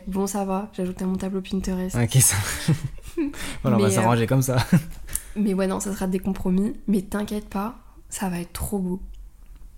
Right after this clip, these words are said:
Speaker 2: Ouais, mais c'est le, ouais, j'ai quand même envie de voir avant.
Speaker 1: Mais de toute façon, quand on en sera là, bon, ça va encore prendre deux, trois ans, euh,
Speaker 2: Ouais.
Speaker 1: on vous rappelle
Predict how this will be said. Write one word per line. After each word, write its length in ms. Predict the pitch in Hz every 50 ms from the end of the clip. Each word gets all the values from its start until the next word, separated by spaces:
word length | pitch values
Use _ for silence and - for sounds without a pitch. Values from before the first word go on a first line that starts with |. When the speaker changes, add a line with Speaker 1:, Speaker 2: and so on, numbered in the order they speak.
| - -
Speaker 2:
Ouais, 200 | 101 101 95 95 - - -
mais 100 | - 110 104
c'est 120 | - 107
le, 80 | 98 - - - - - - - - - - - - - -
ouais, 120 | 104 101 104 - - - - - - - - - - - -
j'ai 220 | - - - 113
quand 140 | - - 113
même 100 | 107 104
envie 120 | 104 104
de 100 | - -
voir 220 | - 123 104 - -
avant. 200 | - 117 113 113 - - - - - - - - - - -
Speaker 1:
Mais 120 | 208 202
de 60 | 190
toute 60 | - -
façon, 380 | 214 214 - 233 240 262 262 - - - -
quand 140 | - 226 247
on 100 | 247 233
en 80 | 226 226
sera 240 | - - - 190
là, 220 | 180 180 180 220 233 - - - - -
bon, 300 | 202 190 180 175 170 - - - -
ça 160 | - - 208 190
va 80 | 185
encore 280 | 175 175 - 196 185 -
prendre 260 | - - 202 196 196
deux, 100 | 196 196
trois 360 | 185 - - 214 214 220 247
ans, 160 | 254 302 370 - - - - - - - - - - - - -
euh, 580 | 208 202 190 185 185 185 180 180 180 180 185 190
Speaker 2:
Ouais. 200 | - 104 - - - -
Speaker 1:
on 100 | 208 190
vous 140 | 185 190 185
rappelle 480 | 190 196 196 - 196 202 226 254 269